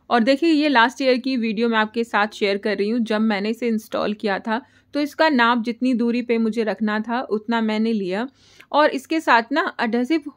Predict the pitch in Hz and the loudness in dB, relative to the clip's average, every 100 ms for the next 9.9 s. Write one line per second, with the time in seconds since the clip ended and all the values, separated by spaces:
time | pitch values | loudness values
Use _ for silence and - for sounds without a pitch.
0 | - 262 - 240 160 - 165 175 - - | -6 -6 0 2 2 -2 -10 -10 -12 -16
1 | _ _ - 302 - 220 220 - 285 285 | _ _ 0 0 2 2 2 2 2 2
2 | 285 254 254 233 240 262 330 247 233 226 | 4 2 2 2 2 2 0 2 2 2
3 | 277 269 269 254 240 247 240 240 226 233 | 0 2 4 4 4 2 2 4 4 4
4 | 208 226 220 214 220 220 226 214 214 214 | 2 0 2 2 2 0 2 0 0 -4
5 | 190 202 226 - - _ 277 277 - 302 | -2 -2 -2 -4 -18 _ -2 -2 0 2
6 | 233 208 196 254 269 220 214 180 - 170 | 4 4 2 2 0 0 -2 -4 -4 -6
7 | 202 180 190 _ _ - 220 208 196 - | -4 -8 -8 _ _ -6 -2 0 -2 -2
8 | 226 240 269 254 - 285 294 277 311 320 | -2 2 2 2 2 2 4 2 2 -2
9 | 330 320 196 180 - 160 135 127 | -2 2 2 2 -4 -6 -6 -12